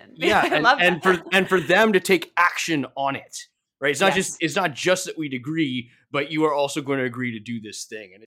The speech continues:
Speaker 2: there's so many skills and disciplines in life that are like this. And if you say, "I'm bad at sales," it's like, okay, what are you gonna do about it? 'Cause if you tell me you're bad at sales and you're not interested in sales,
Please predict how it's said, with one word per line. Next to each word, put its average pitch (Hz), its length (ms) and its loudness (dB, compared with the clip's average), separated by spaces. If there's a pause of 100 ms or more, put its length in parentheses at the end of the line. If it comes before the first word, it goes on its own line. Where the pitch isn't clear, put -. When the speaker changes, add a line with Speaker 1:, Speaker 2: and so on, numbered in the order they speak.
(100)
Speaker 2:
there's 160 160 -4
so 214 100 4
many 208 160 0
skills 165 640 -2
and 131 260 -6
disciplines 135 540 -6
in 127 140 -10
life 123 320 -10
that 120 120 -6
are 113 160 -10
like 120 280 -12
this. 90 240 -18
And 120 160 -14 (420)
if 143 140 -10
you 151 100 -8
say, 160 600 -6 (200)
"I'm 139 200 -8
bad 127 240 -2
at 117 100 -8
sales," 123 560 -8
it's - 80 -18
like, 131 240 -14 (140)
okay, 147 480 -6 (380)
what 143 320 -6
are 175 40 -2
you 156 180 -4
gonna 143 260 0
do 156 220 -4
about 120 240 -2
it? - 60 -16
'Cause 147 140 -8
if 151 80 -8
you 196 120 -10
tell 226 200 -2
me 220 100 0
you're 196 120 2
bad 160 280 0
at 143 80 -8
sales 156 280 -6
and - 20 -10
you're 143 100 -4
not 135 100 -2
interested 139 360 -6
in 113 40 -12
sales, 107 360 -8